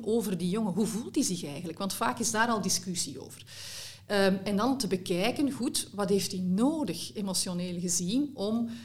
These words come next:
eh, tot contactherstel over te gaan. Ehm, we werken ook vaak samen met Triangle bijvoorbeeld. Dat is een multidisciplinair centrum dat ook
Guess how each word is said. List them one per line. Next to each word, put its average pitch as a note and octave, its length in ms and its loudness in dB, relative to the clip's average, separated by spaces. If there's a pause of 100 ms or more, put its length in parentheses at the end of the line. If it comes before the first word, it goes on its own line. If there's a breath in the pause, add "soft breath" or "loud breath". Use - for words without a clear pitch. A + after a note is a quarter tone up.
(140 loud breath)
eh, F#3+ 120 -2
tot F#3+ 220 -4
contactherstel G3 800 -4
over E3 300 -4
te F3 120 -6
gaan. E3+ 240 -10 (380 loud breath)
Ehm, F#3 300 2
we G3+ 120 0
werken F#3+ 280 4
ook F#3 100 0
vaak F3+ 200 -4
samen F3+ 300 0
met F#3 120 0
Triangle F#3+ 420 2
bijvoorbeeld. E3+ 520 -6
Dat E3+ 100 -6
is E3+ 60 -6
een F3+ 120 -2
multidisciplinair F3+ 760 -2
centrum G#3+ 580 -2
dat F#3 200 -4
ook G3 300 -4